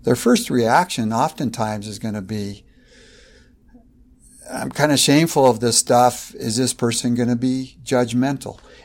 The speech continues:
Again, coming back to self-compassion, if they're feeling pre-, predominantly judgmental about their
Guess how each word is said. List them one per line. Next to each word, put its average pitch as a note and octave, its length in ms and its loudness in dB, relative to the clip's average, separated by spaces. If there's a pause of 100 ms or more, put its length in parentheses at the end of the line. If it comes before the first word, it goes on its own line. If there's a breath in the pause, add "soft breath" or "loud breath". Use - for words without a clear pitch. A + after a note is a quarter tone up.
Again, D#3+ 260 2
coming D#3 260 -2
back C3+ 260 4
to A#2+ 100 -2
self-compassion, B2+ 1040 2 (420 loud breath)
if B2 140 -4
they're F3 240 6
feeling D#3 720 0 (580 soft breath)
pre-, D3 460 2 (240)
predominantly B2 1040 2 (180)
judgmental A2 1000 0 (320 soft breath)
about A2+ 520 0
their C#3 500 2